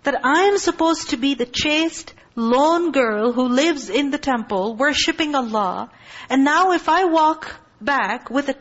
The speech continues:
child, how will I face the people? Immediately they're going to accuse me. Immediately they're going to raise a scandal against me. How am I going to defend myself? How am I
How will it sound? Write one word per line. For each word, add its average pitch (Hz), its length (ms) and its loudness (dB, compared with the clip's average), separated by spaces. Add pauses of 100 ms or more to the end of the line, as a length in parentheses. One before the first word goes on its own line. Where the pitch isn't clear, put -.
child, 285 560 2 (440)
how 381 260 2
will 392 160 4
I - 20 -2
face 330 280 -2
the 285 200 -4
people? 214 340 -4
Immediately 349 600 4
they're 294 220 0
going 277 180 0
to 262 80 0
accuse 233 400 -4
me. 165 200 -12 (400)
Immediately 339 540 4
they're 285 200 -2
going 269 140 2
to 240 100 0
raise 247 100 0
a 240 80 -4
scandal 214 440 -4
against 185 420 -12
me. 180 120 -14 (200)
How 311 140 0
am 339 80 2
I 349 60 4
going 330 180 2
to 285 80 0
defend 277 220 -2
myself? 220 560 -6 (260)
How 294 100 -2
am 311 100 0
I 330 80 2